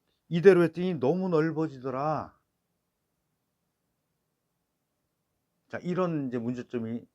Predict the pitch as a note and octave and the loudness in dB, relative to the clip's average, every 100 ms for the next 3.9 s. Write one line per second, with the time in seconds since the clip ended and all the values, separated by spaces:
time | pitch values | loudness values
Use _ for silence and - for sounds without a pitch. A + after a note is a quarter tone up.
0 | _ - D3 F3 B2+ C#3+ C3+ A#2 F#2+ E2+ | _ -6 -2 -2 -2 -6 -8 -8 -8 -10
1 | D#2+ D#2 _ _ _ _ _ _ _ _ | -10 -18 _ _ _ _ _ _ _ _
2 | _ F2 D#2 _ _ _ _ _ _ _ | _ -20 -20 _ _ _ _ _ _ _
3 | C#3 C#3+ G#2 D#3+ B2 B2 C#3+ C#3+ A2 | 0 2 6 4 4 4 6 6 2